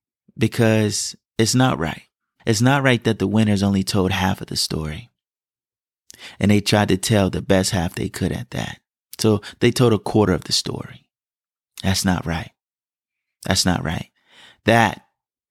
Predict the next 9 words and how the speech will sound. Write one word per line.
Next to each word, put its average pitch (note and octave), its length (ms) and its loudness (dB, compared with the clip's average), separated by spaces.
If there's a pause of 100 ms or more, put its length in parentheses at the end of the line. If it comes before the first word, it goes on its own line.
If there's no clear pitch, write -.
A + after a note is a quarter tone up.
(120)
is G2+ 180 2
what G2+ 200 4
indoctrination F2+ 840 0
is. - 420 -10 (2000)
And G#2 140 2
that's F#2+ 240 2
not F2+ 180 0
right. - 280 -6 (1600)
Okay. - 300 -6